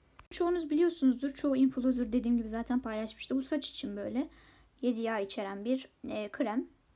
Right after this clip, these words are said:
Bakalım deneyeceğiz. Umarım ben de beğenirim. Saç için olan markanın el ve yüz için olanı. Böyle kış aylarında falan kullanılabilir aslında. Bir bakacağım. Ojeme bakar mısınız bu arada? Neyse. Çok görmeyin. Göstermesem belki de görmeyecektiniz.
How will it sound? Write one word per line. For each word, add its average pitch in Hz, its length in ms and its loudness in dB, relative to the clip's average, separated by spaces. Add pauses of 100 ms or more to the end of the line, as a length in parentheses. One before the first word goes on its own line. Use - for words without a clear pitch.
(240)
Bakalım 330 260 4
deneyeceğiz. 262 340 4
Umarım 240 280 2
ben 226 140 -4
de 208 80 -2
beğenirim. 208 440 -4 (260)
Saç - 260 -2
için 277 200 2
olan 240 300 0
markanın 254 600 2
el 254 200 2
ve 269 60 6
yüz 247 180 4
için 208 220 -8
olanı. 208 380 -2 (540)
Böyle - 120 -2
kış - 180 -2
aylarında 202 320 0
falan 240 260 2
kullanılabilir 254 560 0
aslında. 214 440 -6
Bir 262 80 -2
bakacağım. 240 460 -2
Ojeme 269 300 6
bakar 302 220 2
mısınız 240 300 0
bu 214 60 -4
arada? 214 260 -4 (920)
Neyse. 277 280 2 (160)
Çok 269 200 0
görmeyin. 214 340 0
Göstermesem 247 480 2
belki 208 160 -2
de 247 80 2
görmeyecektiniz. 208 640 -6